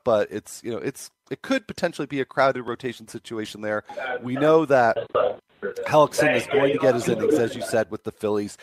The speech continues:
He did have a very, uh, nice second half last year, you know,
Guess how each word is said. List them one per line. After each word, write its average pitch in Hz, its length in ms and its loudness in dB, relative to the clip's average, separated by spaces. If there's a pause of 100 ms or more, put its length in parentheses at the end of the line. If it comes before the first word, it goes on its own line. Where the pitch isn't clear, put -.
(200)
He 110 80 -10
did 160 180 4
have 139 180 8
a 120 40 0
very, 147 520 2
uh, 117 380 4
nice 123 240 -2
second 123 340 -2
half 131 320 2
last 95 380 -2
year, 95 180 -10
you 95 100 -10
know, 98 220 -8